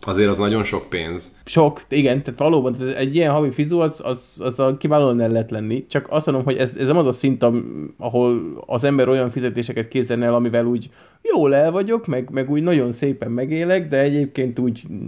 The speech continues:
Speaker 2: nem egy ilyen hú de mekkora összeg, mert ahhoz képest teljesítményben meg hú de mekkora teljesítmény, szóval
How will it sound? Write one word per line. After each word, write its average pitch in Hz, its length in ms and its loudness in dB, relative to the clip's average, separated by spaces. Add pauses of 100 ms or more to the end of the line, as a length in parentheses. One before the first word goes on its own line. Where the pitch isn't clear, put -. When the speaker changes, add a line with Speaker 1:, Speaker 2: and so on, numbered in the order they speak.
(160)
Speaker 2:
nem 127 300 4
egy 110 200 0
ilyen 110 460 -2
hú 120 120 0
de 113 100 2
mekkora 110 400 -2
összeg, 123 300 -2
mert 127 140 2
ahhoz 143 180 4
képest 147 380 -4
teljesítményben 139 800 0
meg 147 180 -2
hú 175 160 6
de 113 120 4
mekkora 113 420 -4
teljesítmény, 120 640 -2
szóval 131 300 2